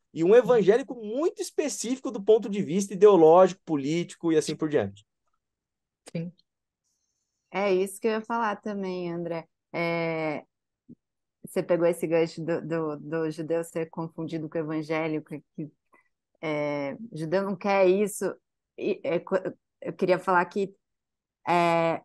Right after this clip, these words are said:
Speaker 3: o símbolo em si já é um ato político por si só, religioso. E aí, pegando o seu gancho, se a gente pensar nesse,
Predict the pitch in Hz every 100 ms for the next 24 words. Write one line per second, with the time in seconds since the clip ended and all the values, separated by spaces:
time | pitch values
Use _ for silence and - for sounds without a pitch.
0 | - 202 180 - 254 285 285 240 226 -
1 | 233 240 240 240 226 233 226 233 - 202
2 | 208 - 190 208 190 - 190 - 151 139
3 | _ _ _ _ _ - 180 170 175 156
4 | 160 151 139 147 - _ _ _ - 190
5 | 185 175 185 247 262 202 - - - 196
6 | 175 185 190 190 185 - 180 175 175 175
7 | 196 180 170 175 185 220 214 185 - 160
8 | _ _ - 180 185 196 196 202 202 185
9 | 185 185 185 - 185 175 165 160